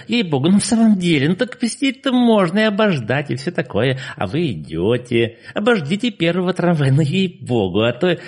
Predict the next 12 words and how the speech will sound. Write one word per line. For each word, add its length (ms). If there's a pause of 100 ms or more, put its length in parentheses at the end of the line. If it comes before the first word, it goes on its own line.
(160)
и 120
вы, 320
например, 400
вспотевшие, 760
и 100
я 380
вспотевший, 720
так 200
и 40
захворать 500
очень 300 (280)
просто 420